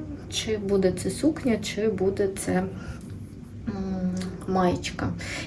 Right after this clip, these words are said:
І також хочу спитати у вас поради. Можливо, хтось в'язав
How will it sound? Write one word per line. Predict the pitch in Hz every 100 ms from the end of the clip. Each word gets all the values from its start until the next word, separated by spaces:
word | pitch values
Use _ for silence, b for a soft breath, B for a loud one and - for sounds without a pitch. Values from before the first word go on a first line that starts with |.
| -
І |
також | 196 220 - 277
хочу | - 214 220 -
спитати | - - 220 214 214 220
у | 196
вас | 202 208 214
поради. | - 202 202 196 196 214 220 339 370 B B B -
Можливо, | 190 196 233 233
хтось | - - 208 208 - -
в'язав | - 196 196 196 185